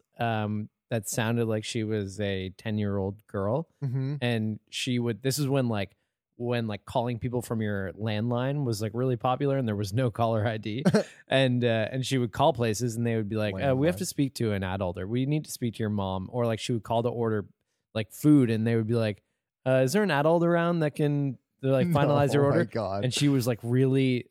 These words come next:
Speaker 1: like, her, she was super insecure about
Speaker 2: It
Speaker 1: her
Speaker 2: was just
Speaker 1: voice.
Speaker 2: destroying her life.
Speaker 1: Yeah, because she felt like she could never, she felt like,
Speaker 2: <clears throat>
Speaker 1: I think the way that she had described it was that it was like, you know, when you're, like, under twenty-five and you're not able to,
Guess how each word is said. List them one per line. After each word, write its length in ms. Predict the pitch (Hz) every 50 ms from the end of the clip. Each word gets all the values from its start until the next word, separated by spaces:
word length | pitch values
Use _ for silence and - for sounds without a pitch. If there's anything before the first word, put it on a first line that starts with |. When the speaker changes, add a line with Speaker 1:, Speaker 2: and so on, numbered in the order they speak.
| _ -
Speaker 1:
like, 180 | 120 110 -
her, 340 | - - 139 135 131 131 135 139
she 180 | - - 147 135
was 180 | 120 113 -
super 680 | - - - - 147 160 - - 135 123 117 113 107 - -
insecure 640 | 123 120 120 117 - - 107 - - 120 120 127 120
about 180 | 98 92 107
Speaker 2:
It 40 | 120
Speaker 1:
her 40 | 110
Speaker 2:
was 100 | 110 104
just 120 | 98 113 131
Speaker 1:
voice. 180 | 160 151 110 98
Speaker 2:
destroying 320 | 110 120 113 110 107 107
her 120 | 110 110 107
life. 280 | 104 101 95 101 120 - _ -
Speaker 1:
Yeah, 220 | 135 170 190 175
because 300 | 127 113 117 - 139 120
she 100 | - 139
felt 180 | 117 - 143 143
like 120 | 143 120
she 160 | - - 135 -
could 140 | - 127
never, 500 | 120 123 120 120 120 127 135 127 123 - - _ _ _ _
she 180 | - - 165 151
felt 200 | - 196 208 240 240 214
like, 0 |
Speaker 2:
<clears throat> 480 | 302 311 285 - 196 170 143 120 104 123
Speaker 1:
I 40 | 135
think 240 | - 190 202 175
the 100 | - 214
way 180 | 202 147 139 147
that 160 | 151 170 147
she 120 | - - 151
had 80 | 147
described 440 | 135 143 - - - 104 92 123 139
it 80 | 170 165
was 240 | 160 156 135 120 -
that 200 | 131 127 123 113
it 160 | 302 214 156
was 240 | 156 160 170 151 131
like, 300 | 139 147 160 160 - - -
you 80 | 135 135
know, 100 | 147 160
when 140 | 185 202 196
you're, 180 | 190 175 151 143
like, 220 | 123 113 104 - _ _ _ _ _ _ 143
under 240 | 139 139 135 147 139
twenty-five 680 | - - 135 127 123 127 117 - 101 87 95 113 117
and 100 | 127 117
you're 120 | 110 104
not 240 | 104 98 95 101 104
able 240 | 104 104 101 117 117
to, 440 | 110 - 123 117 107 101 92 90